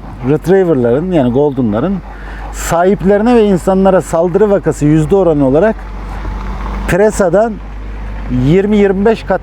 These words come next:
daha yüksektir arkadaşlar. Yani presa kesinlikle sahibine saldırmaz. Öyle bir özelliği yoktur. Sahibinin çocuğuna saldırmaz, aileye saldırmaz.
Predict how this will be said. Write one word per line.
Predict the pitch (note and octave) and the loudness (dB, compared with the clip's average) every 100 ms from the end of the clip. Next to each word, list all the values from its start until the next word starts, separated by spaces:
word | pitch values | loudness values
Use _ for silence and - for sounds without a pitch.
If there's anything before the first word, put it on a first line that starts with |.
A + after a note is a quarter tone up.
| - | 0
daha | G3 | 2
yüksektir | F#3 D3+ - D#3+ - A2+ | 2 0 -2 -2 0 -2
arkadaşlar. | F#2+ G2 F2 - - - - - - - - - | -2 -4 -4 -4 -2 -2 -2 -2 -2 0 0 0
Yani | C#3 D3 | 2 0
presa | C#3+ F#3 F3+ G3+ | 0 0 0 -2
kesinlikle | F#3+ E3+ G3+ G#3 G3 F#3 | 0 0 0 2 2 0
sahibine | F3 D#3+ D3+ D#3 | 2 0 2 0
saldırmaz. | - C#3 C3+ D#3 F#3+ E3 | 0 -2 0 0 0 2
Öyle | D3+ C#3+ | 2 2
bir | |
özelliği | C3+ A#2+ C3 C3 C3+ | 2 2 2 4 4
yoktur. | C3+ - D#3+ | 2 -2 -6
Sahibinin | - C#3 C3 C#3 | -2 0 2 0
çocuğuna | C#3 C3 A#2+ D3 | 0 0 2 2
saldırmaz, | C#3+ D3 D3 D3+ D#3 A#2 | 2 0 0 0 0 0
aileye | A2 A2+ A2 C3+ | 0 2 2 2
saldırmaz. | C#3 E3 D#3 D#3+ E3 E3+ | 2 0 2 0 0 0